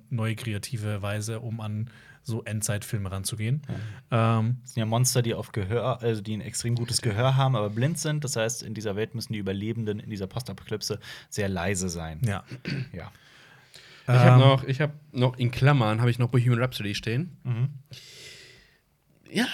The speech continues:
Speaker 3: ich hab ihn jetzt inzwischen dreimal gesehen.
Speaker 2: Mhm.
Speaker 3: Ich weiß nicht, ob's ein, einer der besten Filme des Jahres ist. Schwierig.
Speaker 2: Ich finde nicht, aber ich mochte ihn.
Speaker 3: Ja.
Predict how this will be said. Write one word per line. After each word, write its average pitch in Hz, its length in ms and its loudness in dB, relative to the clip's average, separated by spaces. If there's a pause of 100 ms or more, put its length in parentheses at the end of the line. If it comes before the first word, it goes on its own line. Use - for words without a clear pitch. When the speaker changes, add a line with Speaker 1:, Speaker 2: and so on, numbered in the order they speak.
(320)
Speaker 3:
ich - 200 -6
hab 135 80 8
ihn 143 60 8
jetzt 131 160 6
inzwischen 123 260 6
dreimal 101 340 2
gesehen. 131 460 -4
Speaker 2:
Mhm. 123 340 -2 (920)
Speaker 3:
Ich - 120 -6
weiß 180 80 -2
nicht, 247 100 -8
ob's - 120 -6
ein, 127 120 -8 (720)
einer 127 120 -10
der 147 80 -6
besten 135 260 -2
Filme 143 220 -4
des 131 120 -6
Jahres - 300 -8
ist. - 220 -14 (440)
Schwierig. - 400 -14 (120)
Speaker 2:
Ich 139 140 -2
finde 220 260 0
nicht, 214 180 2
aber 165 120 6
ich 170 80 4
mochte 190 300 0
ihn. 90 180 -8 (260)
Speaker 3:
Ja. 123 80 -2